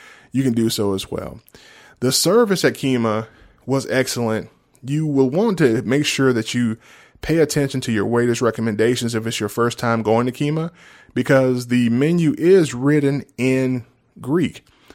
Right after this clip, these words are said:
Not the entire menu, but just the name of the dishes, which can be a little intimidating. So the waiter will explain to you exactly what the dishes are and kinda how they fit into your meal and also into the concept of the restaurant.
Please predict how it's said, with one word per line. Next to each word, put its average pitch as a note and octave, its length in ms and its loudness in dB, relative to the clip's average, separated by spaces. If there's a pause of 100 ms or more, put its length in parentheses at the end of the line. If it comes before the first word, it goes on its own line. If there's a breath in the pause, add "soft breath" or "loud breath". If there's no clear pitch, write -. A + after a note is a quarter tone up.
(120 soft breath)
Not F#3 240 0
the A3 120 2
entire E3 420 0
menu, A2+ 340 0
but A2+ 200 0
just D#3 180 -2
the E3 60 0
name C3 320 2
of B2+ 60 -4
the C#3 80 -6
dishes, A#2 520 -2 (380 loud breath)
which C3+ 180 -2
can D3 80 0
be D3 80 6
a A2+ 80 6
little E3 220 4
intimidating. C3 640 2
So A2+ 400 2
the A2 320 0
waiter C#3+ 340 2
will A#2 240 2
explain C3+ 420 -2
to C#3+ 60 0
you B2+ 440 0 (120)
exactly B2 480 -2
what C#3 180 0
the C3+ 80 -4
dishes A#2+ 360 -2
are G#2 180 0
and A2 100 -4
kinda G2 180 -4
how A2 160 -4
they A2 100 -4
fit A#2 260 -6
into A2 240 -4
your G#2+ 200 -2
meal A2 360 -2
and G#2+ 140 -4
also A2 220 -4
into G2 160 -8
the G2+ 80 -12
concept - 480 -10
of F2 60 -14
the F2+ 100 -10
restaurant. G2 640 -8